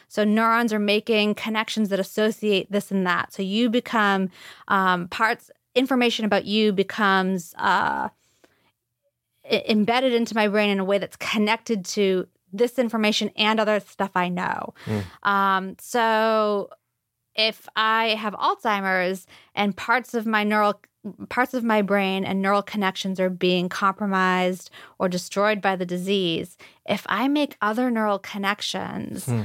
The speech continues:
Speaker 1: I might be able to detour that wreckage.
Speaker 2: Right.
Speaker 1: So,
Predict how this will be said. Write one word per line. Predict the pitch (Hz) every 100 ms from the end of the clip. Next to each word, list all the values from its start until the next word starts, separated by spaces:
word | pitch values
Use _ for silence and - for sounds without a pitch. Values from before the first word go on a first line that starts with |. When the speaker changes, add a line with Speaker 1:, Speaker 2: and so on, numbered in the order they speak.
| -
Speaker 1:
I | -
might | 240 294
be | 277
able | 226
to | 208
detour | 170 202 214 208 190
that | 175 -
wreckage. | 160 156 117 - - - -
Speaker 2:
Right. | 113 95 92 -
Speaker 1:
So, | - 262 254 233 226 220 214 208 -